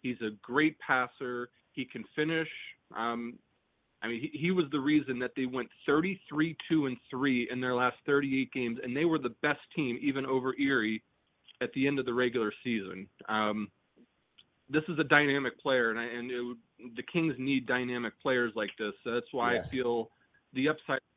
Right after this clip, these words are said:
Speaker 1: Suzuki's higher than Rasmussen. Therefore, I say Kings go after Nick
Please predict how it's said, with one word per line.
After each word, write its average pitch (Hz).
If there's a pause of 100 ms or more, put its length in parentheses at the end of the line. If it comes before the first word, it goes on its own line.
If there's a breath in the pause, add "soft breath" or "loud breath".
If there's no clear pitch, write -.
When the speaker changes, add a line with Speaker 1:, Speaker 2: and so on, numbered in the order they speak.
(140)
Speaker 1:
Suzuki's 131
higher 127
than 113
Rasmussen. 117
Therefore, 117
I 110 (120)
say 107 (420)
Kings 127
go 117
after 113
Nick 117